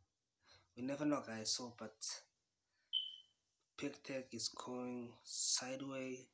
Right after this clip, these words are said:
sideways, sideways. Yes, so here you see, uh, uh, Netflix is showing some weakness. So, uh,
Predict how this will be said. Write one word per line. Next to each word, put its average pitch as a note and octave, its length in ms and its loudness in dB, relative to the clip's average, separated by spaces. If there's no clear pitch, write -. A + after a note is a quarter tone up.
sideways, B2+ 680 -4
sideways. G#2+ 440 -10
Yes, A#2 440 -4
so B2 540 0
here C#3 420 0
you A#2+ 160 -2
see, A#2+ 480 -2
uh, A2 260 -4
uh, A#2+ 120 -6
Netflix C#3+ 400 -4
is - 500 6
showing B2+ 280 0
some A2 640 0
weakness. F#3 500 -2
So, A#2 320 0
uh, C3+ 220 2